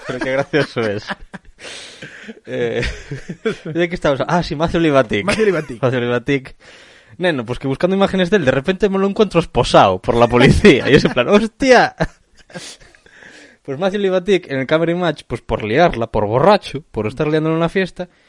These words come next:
Speaker 1: como que le vino la policía y se empezó a pegar con la policía <laughs> y lo llevaron detenido, tío.
Speaker 2: Como buena estrella, joder.
Speaker 1: <laughs> Sí, sí.
Speaker 2: Pues claro que sí. A tope con esa
Speaker 1: Sí, sí,
Speaker 2: gente,
Speaker 1: sí, sí,
Speaker 2: joder.
Speaker 1: o sea, vi-,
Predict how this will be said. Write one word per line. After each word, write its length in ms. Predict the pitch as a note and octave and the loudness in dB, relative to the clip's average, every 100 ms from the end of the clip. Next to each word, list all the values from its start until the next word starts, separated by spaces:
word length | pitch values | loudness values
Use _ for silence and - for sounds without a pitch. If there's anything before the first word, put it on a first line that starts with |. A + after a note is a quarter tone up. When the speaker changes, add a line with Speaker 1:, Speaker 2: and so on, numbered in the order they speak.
| _ _ _ | _ _ _
Speaker 1:
como 220 | A#2+ A#2 | -8 -6
que 460 | G#2 A2+ A2 A2 G#2+ | -2 -2 0 -2 -2
le 120 | A2 | -2
vino 200 | B2 D3+ | -4 -2
la 120 | D3+ | -2
policía 480 | D3+ D3 E3+ E3+ E3 | 0 -4 -2 -4 -4
y 100 | A2+ | -6
se 80 | A2+ | -6
empezó 240 | G2+ G#2 D3+ | -6 -6 -6
a 60 | |
pegar 260 | C#3 G#2+ G2 | -2 -2 -2
con 180 | G2+ G2 | -4 -4
la 100 | F#2+ | -4
policía 540 | A#2 C3+ F3 F3 G3 - - | -4 -4 -2 -2 -2 -6 -18
<laughs> 160 | - | -14
y 100 | C#4 | -8
lo 120 | C#3 B2 | -4 0
llevaron 300 | D3 D#3+ A#2+ | 0 0 0
detenido, 500 | A2 C#3+ F#3 C#3+ A2+ | -2 -2 -4 -4 -2
tío. 60 | A2+ | 0
Speaker 2:
Como 240 | G#3 G3 | 2 2
buena 240 | C#4+ D#4+ | 2 2
estrella, 480 | A#3+ - - D#3 C3+ | -2 2 4 4 0
joder. 400 | - D3+ C#3 A#2 | -4 -4 -4 -6
Speaker 1:
<laughs> 40 | - | -4
Sí, 180 | G#3+ G3+ | 0 2
sí. 60 | |
Speaker 2:
Pues 120 | - - | 2 6
claro 220 | F#4 A#3 | 6 6
que 100 | E3 | 0
sí. 280 | - D#3 A#2 - - _ _ _ | -6 -8 -8 -14 -20 _ _ _
A 120 | - | 0
tope 200 | E4 E4 | 2 2
con 140 | G#3+ G3 | 0 -2
esa 140 | D3+ | -2
Speaker 1:
Sí, 40 | C#3 | -2
sí, 60 | |
Speaker 2:
gente, 180 | C3+ C#3 | -4 -4
Speaker 1:
sí, 60 | B2 | -4
sí, 40 | |
Speaker 2:
joder. 220 | C3+ C3 | -6 -6
Speaker 1:
o 40 | - | -4
sea, 260 | A2+ G2 | -4 -2
vi-, 100 | G2+ | -2